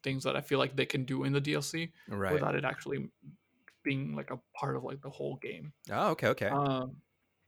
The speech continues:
Speaker 1: but, uh, yeah, so, like, it, it'll, it'll, it'll be a while, but I really do hope that they just keep everything as is. You know, like, just reuse,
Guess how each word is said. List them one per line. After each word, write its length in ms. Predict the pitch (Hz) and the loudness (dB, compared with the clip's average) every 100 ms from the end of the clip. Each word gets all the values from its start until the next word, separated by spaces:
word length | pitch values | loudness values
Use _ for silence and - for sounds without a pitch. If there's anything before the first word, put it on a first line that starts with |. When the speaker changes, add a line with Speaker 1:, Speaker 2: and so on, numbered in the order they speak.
| _ _ _ _ _ 151 | _ _ _ _ _ 6
Speaker 1:
but, 420 | 143 135 131 139 | 10 10 8 4
uh, 360 | 135 139 - - - _ _ _ _ | 0 0 -4 -8 -18 _ _ _ _
yeah, 240 | 170 160 135 | 4 4 4
so, 160 | - | 0
like, 220 | 143 139 - _ _ _ - | 0 -2 -4 _ _ _ -4
it, 120 | 190 - | 0 4
it'll, 160 | 196 - | 4 6
it'll, 420 | 208 214 175 - - - | 10 10 10 6 -10 0
it'll 180 | 190 180 | 4 4
be 200 | 151 156 | 6 8
a 80 | 139 | 8
while, 520 | 135 143 143 143 147 | 6 6 6 4 2
but 280 | 143 156 147 | 4 6 8
I 200 | 147 139 - - | 6 2 -4 4
really 180 | 165 151 | 6 8
do 140 | 151 | 6
hope 280 | 143 139 139 | 8 6 6
that 260 | 139 135 127 - _ _ _ _ _ - | 4 4 2 -6 _ _ _ _ _ 2
they 100 | 139 | 4
just 200 | 139 139 | 4 0
keep 340 | - 139 139 _ - | 2 2 2 _ 0
everything 420 | 147 131 135 156 143 | 2 4 2 2 2
as 160 | 135 - | 0 -2
is. 340 | 170 - - _ _ _ _ - | -2 -4 -8 _ _ _ _ -4
You 80 | 147 | 2
know, 160 | 143 139 | 4 4
like, 200 | 139 135 | 2 -2
just 200 | 135 - | -2 6
reuse, 440 | 143 151 139 131 | 8 10 8 2